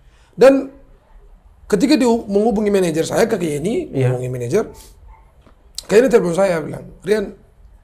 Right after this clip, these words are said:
Speaker 1: ada panggilan ke K T T asean begini, begini, begini."
Speaker 2: Iya.
Speaker 1: Saya, saya tanya ke Yeni, "Kak Yeni, mereka tidak salah ketika atau mereka tidak salah undang kah?"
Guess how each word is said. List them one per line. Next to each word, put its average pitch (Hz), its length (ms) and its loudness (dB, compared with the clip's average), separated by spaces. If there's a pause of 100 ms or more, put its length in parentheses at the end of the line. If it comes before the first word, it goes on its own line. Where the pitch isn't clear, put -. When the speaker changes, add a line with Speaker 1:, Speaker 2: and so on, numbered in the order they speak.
(100)
Speaker 1:
ada 156 160 -8
panggilan 160 240 -6
ke 165 100 -8
K - 100 -10
T 156 120 -12
T 156 80 -14
asean 160 360 -8
begini, 156 240 -12
begini, 151 280 -14
begini." 151 200 -20 (100)
Speaker 2:
Iya. 110 160 -12 (480)
Speaker 1:
Saya, 262 260 0 (220)
saya 240 180 -2
tanya 233 240 0
ke 190 60 -6
Yeni, 180 180 -2
"Kak 180 140 -8
Yeni, 330 260 0
mereka 330 240 -4
tidak 226 240 0
salah 196 360 0
ketika 208 520 -6
atau 190 160 -8
mereka 190 160 -6
tidak 180 160 -6
salah 190 160 -4
undang 202 360 2
kah?" 180 200 0